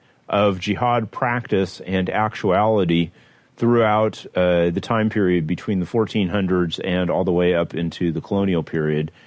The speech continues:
in the early twentieth century. Now, some of the characteristics that we have to note about these types of jihads. First of all, they're always ones in which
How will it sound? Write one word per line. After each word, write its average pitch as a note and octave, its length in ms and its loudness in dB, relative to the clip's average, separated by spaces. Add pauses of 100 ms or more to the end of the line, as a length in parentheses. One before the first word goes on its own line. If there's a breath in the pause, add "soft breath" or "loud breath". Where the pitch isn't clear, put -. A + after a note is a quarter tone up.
(100)
in F2 120 -2
the F2+ 40 0
early E2 460 2
twentieth E2+ 380 -2
century. - 560 -6 (1300 loud breath)
Now, C#3+ 480 4 (260)
some G3 180 4
of G3 120 4
the F3 60 4
characteristics D3 880 0
that A#2 140 2
we A2 140 0
have B2 180 0
to G#2+ 460 4
note A2 360 2
about G#2+ 400 0
these F#2+ 220 -2
types G2+ 340 -2
of F2 120 -2
jihads. D2+ 680 -4
First F3 300 0
of B2+ 120 0
all, A2 320 4 (360 soft breath)
they're A#2+ 180 2
always D#3 520 4
ones B2+ 520 2
in A2 260 0
which A2 520 2